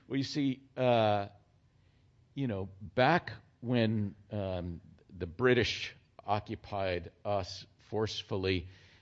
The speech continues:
they brought, uh, typhoid, and they wiped out all the people except for the Boyles and one other family.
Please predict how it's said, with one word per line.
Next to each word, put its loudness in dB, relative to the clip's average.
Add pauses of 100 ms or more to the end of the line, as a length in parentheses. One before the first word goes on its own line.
they 6
brought, 2
uh, -2
typhoid, -6 (500)
and -2
they 2
wiped 2 (120)
out 2 (240)
all -2
the -4
people -8
except -10
for -10
the -6
Boyles -8 (340)
and -12
one -6
other -8
family. -10